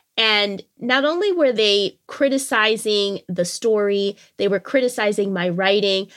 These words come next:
but somebody even said something to the effect that I should stick with journalism because clearly I'm not good enough to be a novelist. Ooh, that hurt. Now, why pay attention to that one review as opposed to the dozens of other positive ones? Well,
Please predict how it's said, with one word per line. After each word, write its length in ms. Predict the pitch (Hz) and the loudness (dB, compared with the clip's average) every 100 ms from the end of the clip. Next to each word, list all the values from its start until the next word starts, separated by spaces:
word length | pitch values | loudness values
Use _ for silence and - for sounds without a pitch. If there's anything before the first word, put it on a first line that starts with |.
| - | -8
but 160 | 220 214 | -6 -2
somebody 380 | 330 415 311 269 | 0 2 2 0
even 360 | 247 233 226 | -4 -4 -4
said 260 | 214 208 196 | 0 0 0
something 360 | 220 208 208 | -4 -4 -4
to 120 | 208 196 | -4 -2
the 140 | 196 | 0
effect 420 | 190 - 190 185 | 0 2 0 0
that 160 | 196 185 | -2 0
I 140 | 196 | 0
should 220 | - 202 | -2 -4
stick 400 | - - 269 262 | -6 -2 -2 0
with 200 | 233 233 | -4 -4
journalism 680 | - 196 190 180 175 170 156 | -2 0 0 0 0 -2 -2
because 340 | 170 175 196 175 | -4 -2 -4 -4
clearly 560 | - 240 226 226 208 - | -4 0 2 4 2 2
I'm 220 | 185 185 | 0 0
not 240 | 180 180 - | -2 -2 -2
good 160 | 185 | -2
enough 260 | 180 147 175 | 0 -4 -6
to 80 | 180 | -6
be 160 | 175 | -4
a 60 | 170 | -2
novelist. 640 | 139 160 98 73 - - _ _ _ _ - | -2 -2 -4 -8 -12 -16 _ _ _ _ 0
Ooh, 200 | 285 - - _ - | 0 0 -18 _ -6
that 160 | 185 | -6
hurt. 400 | 180 214 185 - - _ _ _ - | -4 -2 -2 -4 -20 _ _ _ -2
Now, 460 | 226 208 196 185 _ - | 2 2 2 -4 _ -6
why 240 | 190 202 | 0 2
pay 200 | 214 262 | 2 -2
attention 420 | 226 233 214 202 208 | -2 -2 -6 -6 -6
to 240 | 208 196 | -6 -4
that 240 | 190 202 | -2 -2
one 240 | 160 196 208 | 0 -2 -2
review 420 | 214 196 202 202 | -4 -2 0 2
as 140 | 190 | 0
opposed 340 | 180 214 190 185 | -2 -2 -4 -2
to 80 | 190 | 0
the 220 | 185 185 | 2 2
dozens 420 | 180 190 196 196 | 2 0 0 -4
of 80 | 185 | -2
other 220 | 180 180 | 0 0
positive 480 | 180 175 196 214 214 | 0 0 0 -2 -2
ones? 320 | 220 214 214 | -2 -2 -4
Well, 360 | 196 180 165 | 0 0 0